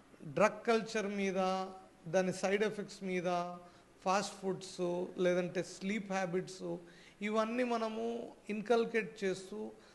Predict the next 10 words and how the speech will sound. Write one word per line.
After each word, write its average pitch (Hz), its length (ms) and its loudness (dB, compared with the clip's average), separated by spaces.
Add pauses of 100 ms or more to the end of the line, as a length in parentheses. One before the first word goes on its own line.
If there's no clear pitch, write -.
(220)
ఆ, 175 360 -2
స్కూల్ 262 480 8
ఏజ్ 240 240 8
నుంచే 233 360 0
చెప్పాల్సిన 196 600 0
పరిస్థితి 180 540 -2
ఉందండి 156 500 -2
ఇప్పుడు. 135 300 -6 (600)
So, 208 60 4 (220)
అవన్నీ, 262 880 4